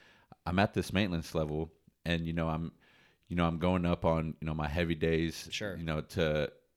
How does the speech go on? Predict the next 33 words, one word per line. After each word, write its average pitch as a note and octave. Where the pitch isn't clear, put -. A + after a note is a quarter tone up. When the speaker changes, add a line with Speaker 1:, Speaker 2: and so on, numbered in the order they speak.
Speaker 1:
so F2+
my E2
body D#2+
needs D#2
to D#2
recover, E2+
and E2
then D2+
I D#2
let D#2+
it -
Speaker 2:
Mm-hmm. -
Speaker 1:
recover F2
and D#2
blah, E2
blah, D#2+
blah. D#2+
But G2+
Speaker 2:
Yeah. G2
Speaker 1:
if -
I F#2
let F#2
myself F2+
recover E2
too B2
long D#2+
and E2
it D2+
dips F2
under G#2
that D#2+
maintenance D2
level, D2